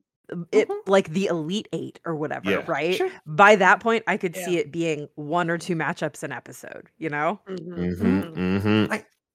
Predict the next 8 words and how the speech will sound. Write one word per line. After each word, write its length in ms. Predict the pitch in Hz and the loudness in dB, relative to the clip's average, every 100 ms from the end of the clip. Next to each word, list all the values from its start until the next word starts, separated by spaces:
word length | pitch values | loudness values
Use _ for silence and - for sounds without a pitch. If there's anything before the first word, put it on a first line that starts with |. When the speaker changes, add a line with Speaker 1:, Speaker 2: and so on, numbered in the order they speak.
| _ _ _ - | _ _ _ -2
Speaker 2:
I 160 | 220 | 0
also 220 | 220 220 247 | 0 -2 -2
think 260 | 226 208 | -2 -4
it 140 | - 185 | -2 0
would 220 | 185 175 | 0 -2
be 500 | 170 165 170 175 180 _ | -6 -6 -4 -6 -8 _
fun 420 | - 170 165 170 | -2 -2 0 -4
to, 440 | 175 185 170 160 | -4 -2 -2 -2